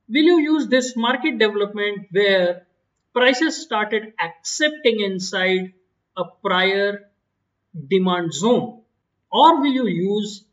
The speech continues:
the delta divergence when there is a proper supporting context on the market profile chart? Or are you going to use disagreement between the two indices and use yourself to position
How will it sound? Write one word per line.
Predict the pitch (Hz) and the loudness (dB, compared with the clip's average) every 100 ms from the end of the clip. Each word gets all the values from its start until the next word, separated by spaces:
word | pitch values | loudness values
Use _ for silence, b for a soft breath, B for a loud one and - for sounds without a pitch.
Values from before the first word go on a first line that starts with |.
| _ _ | _ _
the | 175 170 | 0 0
delta | - 196 220 247 | 2 2 2 0
divergence | 202 185 196 180 185 185 - _ - | 2 2 0 0 -2 -4 -10 _ -2
when | 175 175 | 0 2
there | 180 208 | 4 6
is | 214 214 - - - | 4 2 -6 -18 -12
a | 180 - - | -12 -10 -4
proper | 208 214 - 240 247 240 | -2 -2 0 0 0 -4
supporting | - - 202 214 196 190 190 185 | -12 -8 -6 -2 -2 -2 -8 -6
context | 170 160 175 175 - - | -6 -4 -6 -8 -14 -18
on | 180 | -14
the | 170 | -10
market | 165 156 180 - | -8 -8 -10 -14
profile | 165 175 165 | -10 -6 -6
chart? | - 190 247 - _ _ _ - | -4 -4 -4 -8 _ _ _ -2
Or | 277 | 2
are | 285 | 2
you | 294 285 | 2 2
going | 240 254 | 2 2
to | 233 | 0
use | 190 185 220 226 - - _ - 165 | -2 0 0 0 -4 -14 _ -10 2
disagreement | 339 339 320 269 269 254 254 226 | 4 4 2 2 0 2 2 2
between | 196 190 220 247 | 0 0 -2 0
the | 220 214 | 0 -2
two | 254 247 | -2 0
indices | 220 190 180 170 185 175 170 - - _ _ - | 0 0 0 -2 -4 -4 -6 -14 -20 _ _ -4
and | 196 208 180 | -2 0 -2
use | 160 269 294 | 2 4 4
yourself | 220 220 208 214 202 - | 6 4 4 -2 -4 -6
to | 214 | -10
position | - 202 214 269 247 233 226 226 - | 0 2 4 2 0 -4 -4 -6 -12